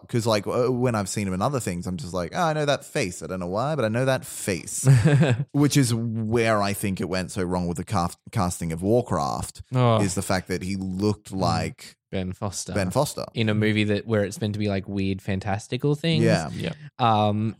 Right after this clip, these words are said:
Speaker 2: and it's interesting, progressively over he-, his career, he started bigger and he's kind of moving more and more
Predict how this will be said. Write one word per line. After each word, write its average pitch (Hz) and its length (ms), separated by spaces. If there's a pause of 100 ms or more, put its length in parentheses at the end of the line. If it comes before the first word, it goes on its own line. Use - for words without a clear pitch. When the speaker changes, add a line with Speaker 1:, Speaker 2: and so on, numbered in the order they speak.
Speaker 2:
and 151 120
it's 156 100
interesting, 175 380
progressively 156 600
over 123 140
he-, 117 200
his 120 200
career, 110 300
he 117 100
started 135 600
bigger 117 520
and 123 140
he's 117 100
kind 123 240
of 113 160
moving 117 480
more 113 380
and 117 140
more 110 380